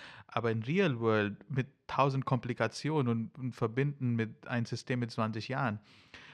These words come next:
das ist ganz andere. Also ja, aber mir würde freuen, wenn Zertifikation mehr hands-on wäre, so, und auch vielleicht eine persönliche Interview, meiner Meinung nach, wenn das wäre auch Teil. Ich bin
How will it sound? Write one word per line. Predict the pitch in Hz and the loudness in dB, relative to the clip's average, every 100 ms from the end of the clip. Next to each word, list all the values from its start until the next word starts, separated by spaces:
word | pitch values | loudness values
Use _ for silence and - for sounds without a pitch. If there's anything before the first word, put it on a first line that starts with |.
| - | -10
das | - 120 | -4 -2
ist | 123 117 | -2 -4
ganz | 117 113 | -2 -2
andere. | - 127 113 104 - | -4 -4 -2 -2 -2
Also | 110 110 - - - - _ - | -2 -4 -6 -18 -20 -20 _ -10
ja, | 120 110 123 156 | -2 -2 0 0
aber | 127 127 | 0 0
mir | 120 143 135 | -2 -2 -2
würde | 131 | -4
freuen, | 127 123 127 123 | -2 -2 -2 -2
wenn | 123 | -4
Zertifikation | 120 123 127 120 117 - 127 120 | -2 -4 -4 -2 -2 -2 -2 -2
mehr | 117 131 135 127 120 - _ | -2 0 0 0 -2 -10 _
hands-on | - 113 120 113 110 110 104 | 0 2 4 4 2 2 0
wäre, | 98 98 101 | -2 -2 -4
so, | 98 104 98 - - 123 - | -4 -6 -6 -8 -10 -8 -4
und | 131 131 123 | 0 0 2
auch | 123 120 | 2 2
vielleicht | - 120 117 131 | 2 2 2 0
eine | 123 | -4
persönliche | - 135 110 120 123 120 117 | -2 -2 0 2 2 2 0
Interview, | - 143 139 113 104 104 101 - - _ | 2 2 2 -2 -4 -4 -6 -10 -20 _
meiner | - 110 107 | -4 0 0
Meinung | 107 107 107 107 | 0 0 0 0
nach, | 104 101 | 0 0
wenn | 117 110 104 | -2 -4 2
das | 113 131 123 | 2 2 0
wäre | 120 - | 0 0
auch | 113 - | -2 -4
Teil. | - 113 | -6 -4
Ich | 117 131 | -4 0
bin | 135 135 135 | 0 0 -6